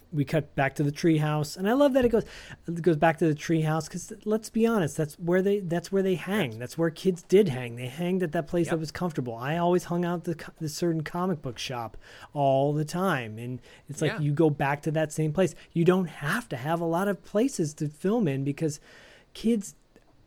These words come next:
Speaker 1: uh, some kids didn't go all over the place. They stayed to that one thing that they were comfortable with. So they're back at the treehouse.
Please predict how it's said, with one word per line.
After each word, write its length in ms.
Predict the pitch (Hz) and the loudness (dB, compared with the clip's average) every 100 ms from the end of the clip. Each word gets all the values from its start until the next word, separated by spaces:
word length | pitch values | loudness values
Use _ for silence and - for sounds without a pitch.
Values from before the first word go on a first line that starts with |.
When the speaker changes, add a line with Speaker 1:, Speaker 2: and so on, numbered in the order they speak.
| - | -16
Speaker 1:
uh, 120 | 160 - | -14 -8
some 320 | - 156 175 | 0 2 4
kids 300 | 202 196 151 - | 4 4 2 0
didn't 480 | 170 196 269 185 131 | 4 4 4 -2 -2
go 200 | 143 127 | 0 0
all 240 | 120 117 | -2 -4
over 140 | 120 120 | -6 -8
the 60 | |
place. 220 | 110 120 | -10 -8
They 140 | - 139 | -2 -2
stayed 340 | - 147 143 | -2 0 0
to 100 | 147 | 0
that 200 | 151 139 | -2 -4
one 420 | 127 131 139 143 147 _ _ _ _ | -4 -4 -4 -4 -6 _ _ _ _
thing 300 | - - 151 151 | -8 -2 0 0
that 140 | 139 | 0
they 80 | 139 | -2
were 80 | 139 | -2
comfortable 420 | 156 208 156 123 | -4 -4 -2 -2
with. 200 | 113 104 - - - | -4 -12 -20 -20 -12
So 160 | - 139 | -4 -2
they're 100 | 135 | 0
back 320 | 127 156 180 | 2 2 2
at 60 | 214 | 0
the 80 | 220 | 0
treehouse. 600 | - 131 117 117 117 | 0 -2 -2 -8 -10